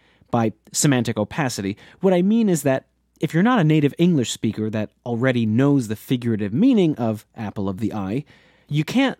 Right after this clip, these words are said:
logically deduce the expression's idiomatic meaning based on the words in the idiom alone. Its semantics, or its meaning, are opaque.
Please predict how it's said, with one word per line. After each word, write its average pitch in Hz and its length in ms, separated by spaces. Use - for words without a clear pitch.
logically 147 640
deduce 123 600
the - 260
expression's 135 680
idiomatic 113 640
meaning 156 460
based 247 320
on 160 140
the 147 80
words 120 340
in 131 220
the 139 180
idiom 98 420
alone. 143 440
Its - 360
semantics, 143 880
or 104 300
its - 180
meaning, 117 440
are 113 320
opaque. - 520